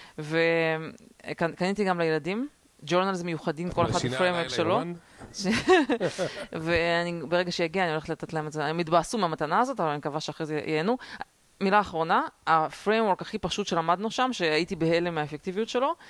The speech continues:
Speaker 1: שאתה כאילו כותב איך היום שלך כרגע נראה, אתה כותב מה היום האידיאלי שלך,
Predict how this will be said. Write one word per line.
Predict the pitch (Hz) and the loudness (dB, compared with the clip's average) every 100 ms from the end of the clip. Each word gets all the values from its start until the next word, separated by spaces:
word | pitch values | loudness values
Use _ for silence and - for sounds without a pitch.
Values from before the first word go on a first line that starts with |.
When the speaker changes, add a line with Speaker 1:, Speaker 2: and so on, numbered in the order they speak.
| - - | -20 -10
Speaker 1:
שאתה | - 185 | -4 -4
כאילו | - 208 214 | -2 -2 0
כותב | 170 - 190 170 - 175 | 0 0 0 0 -4 -2
איך | 180 170 | 0 0
היום | 165 175 | 2 0
שלך | 170 160 160 | -4 -4 -4
כרגע | 151 175 208 | -2 -2 -2
נראה, | 226 240 302 - _ - - - - | 0 0 0 -2 _ -16 -16 -10 -4
אתה | 175 | -4
כותב | - 170 202 180 | -4 0 2 2
מה | 175 180 180 | 4 6 6
היום | 165 160 180 180 | 4 4 2 2
האידיאלי | 165 151 151 151 185 | 2 2 2 2 2
שלך, | 220 208 | -4 -2